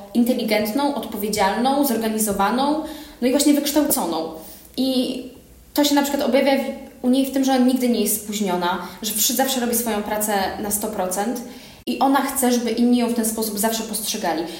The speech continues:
Tu też jest zorientowanie na cel, ten cel jest trochę inny. Tu jest zorientowanie bardziej na kompetencje i na takie sukcesy zawodowe. No i ostatni przykład, bardzo podobny do Reginy George, to jest Elle Woods z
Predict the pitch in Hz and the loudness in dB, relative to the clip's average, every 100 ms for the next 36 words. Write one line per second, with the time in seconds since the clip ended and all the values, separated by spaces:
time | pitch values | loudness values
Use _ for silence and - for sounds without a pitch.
0 | - 262 330 311 240 226 240 240 233 220 | -6 0 2 2 2 2 2 2 0 0
1 | 208 208 262 269 277 247 247 247 254 240 | -2 0 0 0 0 2 0 0 -2 -2
2 | 240 202 170 - - - 247 233 - - | -2 0 -2 -4 -8 -6 -2 0 0 -4
3 | - 247 240 233 233 240 247 233 - 233 | -4 0 0 0 2 2 2 2 0 2
4 | 233 233 233 - - - 240 233 247 226 | 2 2 0 -4 -10 0 2 2 2 0
5 | 190 - - - - - 220 220 220 240 | 0 -2 -4 -8 -14 -4 0 0 0 0
6 | 233 - - 214 190 175 170 160 160 - | 0 0 -2 0 0 -2 -4 -6 -6 -8
7 | - - - - - - 302 320 302 - | -12 -18 -18 -16 -14 -2 4 4 4 2
8 | 285 269 - 285 277 277 277 226 247 240 | 2 0 0 2 2 2 0 2 2 2
9 | 254 254 247 247 247 247 240 240 247 240 | 2 4 4 4 4 4 2 4 2 2
10 | - 220 - 220 202 220 247 - - | 0 0 2 0 2 0 0 -2 -2